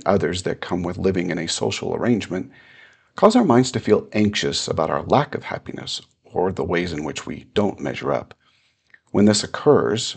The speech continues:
our mistakes become magnified, and we fear that our sta-, mistakes will be seen as not measuring up to the perfection status.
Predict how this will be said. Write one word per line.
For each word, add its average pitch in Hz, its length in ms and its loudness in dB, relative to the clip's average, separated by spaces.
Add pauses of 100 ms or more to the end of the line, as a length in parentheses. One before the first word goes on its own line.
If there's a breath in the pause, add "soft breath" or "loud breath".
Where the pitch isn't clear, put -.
our 92 100 -2
mistakes 101 500 2
become 92 360 -4
magnified, 90 600 -2
and 85 140 -6
we 92 100 -6
fear 190 340 -4
that 196 160 0
our 170 80 2
sta-, - 320 0
mistakes 110 640 2 (400 loud breath)
will 107 100 2
be 101 120 4
seen 104 320 2
as 92 240 -2 (100)
not 107 300 -2
measuring 87 480 0
up - 180 2
to - 100 -12
the - 60 -4
perfection - 500 -4
status. - 540 -4